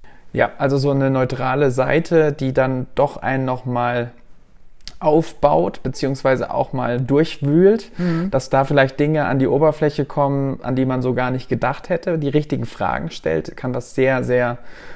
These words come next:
Speaker 1: Bewegendes und auch was sehr Förderndes sein.
Speaker 2: Ja.
Speaker 1: Und gerade auch, wenn man jemanden hat, bei dem man weiß, das Mindset passt. Also
Speaker 2: Mhm.
Speaker 1: jemand, der weiß, es funktioniert und weiß auch, wie es funktioniert. Vielleicht noch nicht un-,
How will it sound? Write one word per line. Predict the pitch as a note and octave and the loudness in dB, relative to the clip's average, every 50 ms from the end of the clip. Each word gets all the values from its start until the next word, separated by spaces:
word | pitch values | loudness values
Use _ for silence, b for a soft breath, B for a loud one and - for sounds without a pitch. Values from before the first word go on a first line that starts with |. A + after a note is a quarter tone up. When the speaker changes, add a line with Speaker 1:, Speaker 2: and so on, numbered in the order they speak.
| B B B B | B B B B
Speaker 1:
Bewegendes | - B2 A#2 B2+ C3 C3+ C#3 E3 E3 E3 E3+ E3 E3 | 0 2 4 4 4 4 4 2 2 2 2 0 0
und | - - C#3+ C#3 - | -2 -4 -4 -4 -2
auch | - C#3 C3+ | -4 -6 -4
was | - C3 B2 - - | -4 -4 -4 -4 0
sehr | C3 B2+ B2+ | 0 0 0
Förderndes | B2 - - B2+ B2 B2 A#2+ A#2+ A2 G#2+ G2 - - - | 0 -2 0 2 2 2 2 0 -2 -2 -4 -4 -6 -6
sein. | - - - - - D3+ - E3+ D#3+ D3+ | -8 -8 -8 -8 -8 -6 -6 -4 -4 -6
Speaker 2:
Ja. | C#3+ B B B B B B | -6 B B B B B B
Speaker 1:
Und | - A#2 A#2 - | -4 -4 -2 -2
gerade | - - B2+ C3+ D3+ E3 E3+ - - | -2 2 4 4 6 4 4 4 4
auch, | C3 C#3+ C3+ | 2 2 4
wenn | C#3 C3+ | 2 0
man | C3+ C3 C3 | 0 0 0
jemanden | C3 C3 C3 B2+ B2+ B2+ - B2 B2 A#2+ | 0 0 0 0 -2 -2 -4 -6 -4 -4
hat, | C#3 D3+ - - - - | -4 -6 -6 -8 -8 -2
bei | - C3 | 0 0
dem | B2+ C3 C3 | 2 2 0
man | B2+ B2 A#2+ B2 A#2 | 0 0 0 -2 0
weiß, | B2 A#2+ A#2+ B2 D3 E3+ F3+ - - - - - - - - - - - - - - - - - - - | 0 0 0 0 0 -2 -4 -6 -12 -12 -14 -14 -14 -14 -16 -14 -16 -16 -16 -16 -16 -16 -16 -14 -10 -6
das | C3 C3+ - - | -6 -6 -4 -2
Mindset | C#3 C3+ C#3+ D#3+ - - - - - - | -2 0 0 0 0 0 0 -2 -2 -4
passt. | - - - - - - - - - - - - - - | -4 -4 -4 -6 -6 -14 -14 -14 -16 -18 -18 -16 -8 -2
Also | - C#3 C3+ C3 | 0 2 2 4
Speaker 2:
Mhm. | C#3 | 2
Speaker 1:
jemand, | C#3 C#3+ C#3 C3+ C3+ | 2 2 0 2 2
der | C3+ B2+ | 2 2
weiß, | B2+ C3+ C#3 C#3 D3+ D3 - | 4 4 4 4 4 4 0
es | - - - | -6 -6 -6
funktioniert | - - - C#3+ C3 B2 - - - B2 A#2+ A2+ A2+ A2+ A2+ - - | -8 -2 0 0 0 0 -2 -2 0 2 2 2 2 0 0 -4 -6
und | - - B2+ - | -6 -6 -4 0
weiß | B2+ B2+ B2+ C3+ - - - | 2 2 2 2 0 -4 0
auch, | A2 A2+ G#2+ - | 0 0 0 0
wie | A#2+ B2+ D#3 F3 | -2 0 0 2
es | - C3 - | 0 -2 -2
funktioniert. | - - A#2 A#2 A#2 - - G#2 A2 A2 F#2+ C3 F#3+ - B B B B B B B | 0 0 0 0 -2 -4 -4 -4 -2 -2 -2 -2 -4 -4 B B B B B B B
Vielleicht | - C3 C3 B2 C#3 C3+ - | 2 6 6 6 4 4 0
noch | C3 C3 | -2 -2
nicht | C3 C3+ C3 | -2 -2 -2
un-, | - - C#3 C#3 C3+ | -2 0 0 0 0